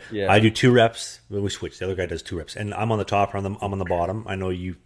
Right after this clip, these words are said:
Speaker 1: Yeah.
Speaker 2: you find that funny. I do as well, but we just, we keep going. We keep the pace going. We might stop for, like, maybe a minute to go over some instruction. Master Brennan says, "Hey, make sure we're, we're focusing on, on driving our weight forward over the head," or, or something like that, where, you know, you need to t-, take a break to pay attention.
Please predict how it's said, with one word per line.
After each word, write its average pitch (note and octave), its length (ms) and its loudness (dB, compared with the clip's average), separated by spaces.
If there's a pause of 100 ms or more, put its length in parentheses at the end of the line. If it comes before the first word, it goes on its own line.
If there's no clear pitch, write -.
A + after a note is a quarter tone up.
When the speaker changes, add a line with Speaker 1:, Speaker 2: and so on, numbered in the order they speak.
(160)
Speaker 1:
Yeah. F#2+ 200 -6
Speaker 2:
you D2 60 -6
find F2+ 180 -6
that E2+ 80 -8
funny. G2+ 200 -4
I D3+ 120 -2
do C#3 100 0
as G2 100 0
well, F2+ 240 -4 (320)
but - 300 -4 (100)
we A2+ 100 -4
just, G#2 200 2
we G#2 80 -2
keep A2 180 -4
going. G2+ 220 -2
We F2+ 60 -6
keep - 200 -6
the - 60 -10
pace A2+ 260 0
going. A2+ 240 -2 (320)
We G#2 120 -2
might A2 240 0
stop G2+ 420 -4
for, - 180 -8
like, F2+ 160 -4
maybe G2+ 200 -2
a F#2 40 0
minute G#2+ 360 -2 (140)
to G#2 60 -14
go G#2+ 140 0
over G#2 100 0
some G2+ 160 -6
instruction. G#2+ 480 -4
Master F#2+ 280 -6
Brennan G2 180 -4
says, F#2 160 -6
"Hey, G2 180 0 (280)
make G2 120 -4
sure G#2 240 -2
we're, F#2+ 300 0
we're F#2+ 140 -4
focusing G2+ 440 -2
on, F#2 480 -4
on F2+ 180 -6
driving G2+ 340 2
our F#2+ 40 2
weight F#2+ 140 0
forward G2 260 0
over F2+ 140 0
the E2+ 100 -2
head," E2 220 -6
or, F2 80 -6
or E2+ 160 -8
something G#2 180 -4
like F#2 120 -6
that, D#2+ 240 -8
where, F2+ 260 -4 (340)
you F#2+ 80 -10
know, F2+ 60 -4
you G2 120 -2
need A#2+ 140 4
to G2 80 -2
t-, F2 120 -4
take F2+ 260 -6
a - 20 -6
break F2+ 240 -2
to F2+ 60 -12
pay F2+ 140 0
attention. G2+ 420 -4